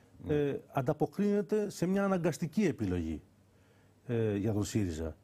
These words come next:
Speaker 2: Διότι οι εκλογές του Σεπτεμβρίου του δεκαπέντε δώσανε αυτή την κατεύθυνση, δεν δώσανε άλλη.
Speaker 1: Μμμ.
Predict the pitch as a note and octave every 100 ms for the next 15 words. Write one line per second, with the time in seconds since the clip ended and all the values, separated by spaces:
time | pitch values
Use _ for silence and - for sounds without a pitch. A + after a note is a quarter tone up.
0 | - - - A2 B2+ A#2+ B2 A#2 C3 D#3+
1 | E3 - B2+ G#2+ A2 F#2+ A2+ C#3 B2+ A2
2 | G2+ G#2 - G#2 C3 F#3 - - - -
3 | _ C3+ F3 F#3 G3+ E3 - G3 G3+ G3+
4 | E3+ A#2 - E2 A2 G2 F#2 G2 D3+ F3+
5 | F3 - - D#2+ E2+